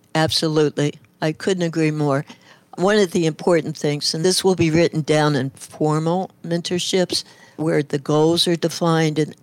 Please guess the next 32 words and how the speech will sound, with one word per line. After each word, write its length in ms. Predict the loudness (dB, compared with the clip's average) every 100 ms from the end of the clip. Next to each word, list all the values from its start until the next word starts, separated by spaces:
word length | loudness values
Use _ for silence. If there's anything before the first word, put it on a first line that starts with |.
| _
that's 300 | 0 0 0
the 120 | -2 0
gap 340 | 2 2 2
I 160 | 0 2
often 400 | 0 -2 -6 -4
see, 280 | 0 0
where 240 | 2 2 2
it's 380 | 0 -2 -4 -10 -4 0
organizational 720 | 2 2 0 2 2 2 0
goal 400 | 2 2 2 0 _
oriented 600 | 0 2 2 0 0 -2 -4
and 440 | -4 -4 -4 -4
not 340 | -2 0 -2 -4
particularly 720 | -6 -2 -2 0 0 2 0 -4 _ -6
aimed 340 | -2 -2 -2 -2
at 140 | -4
the 100 | -6
mentee's 640 | -4 -4 -4 -4 -4 -8 -12 _ -6
personal 400 | -4 -4 -4 -6
goals. 400 | -4 -6 -8 -12 -18 -20 -20 -12
So 160 | -2 0
I 80 |
think 240 | 2 0 0
it's 180 | -2 -4
important 460 | -2 0 0 -2
for 160 | -6 -4
a 40 |
mentor 360 | 0 -2 -2 -6
to 280 | -6 -6 -4
understand 520 | -2 -2 -2 -2 -2
the 60 | -2
goals 460 | 2 2 0 -4